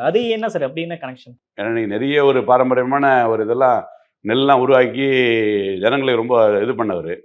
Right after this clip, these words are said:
Speaker 2: அவருக்கு வந்து உடனே அவரு, "நான் எந்த பேமெண்ட்டும் நான் கொடுத்துறேன் உங்களுக்கு, நீ அவர்கிட்டலாம் வாங்காதீங்க" ன்னு சொல்லிட்டு அவர்கிட்ட இருந்து எல்லாம் ஏத்தி விட்டு, அப்போலோ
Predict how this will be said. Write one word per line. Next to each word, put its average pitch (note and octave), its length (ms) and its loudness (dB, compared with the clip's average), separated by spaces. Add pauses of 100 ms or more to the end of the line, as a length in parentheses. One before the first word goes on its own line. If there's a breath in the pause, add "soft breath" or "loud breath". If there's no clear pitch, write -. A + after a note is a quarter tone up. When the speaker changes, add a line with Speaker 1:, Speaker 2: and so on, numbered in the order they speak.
(540)
Speaker 2:
அவருக்கு E3 600 2
வந்து F3+ 300 -2
உடனே D#3+ 300 0
அவரு, D3 500 4
"நான் A#2+ 320 2
எந்த C3 220 0
பேமெண்ட்டும் D3+ 420 0
நான் A#2 100 -2
கொடுத்துறேன் B2 300 -2
உங்களுக்கு, G#2 300 -2
நீ G#2 80 -4
அவர்கிட்டலாம் G#2+ 440 0
வாங்காதீங்க" F#2+ 420 -2 (1500)
ன்னு C3+ 140 -10
சொல்லிட்டு A#2 320 -6
அவர்கிட்ட C3 400 -2
இருந்து D#3+ 240 -2
எல்லாம் A#2+ 220 4
ஏத்தி B2 220 -2
விட்டு, A#2+ 220 -4
அப்போலோ B2 280 0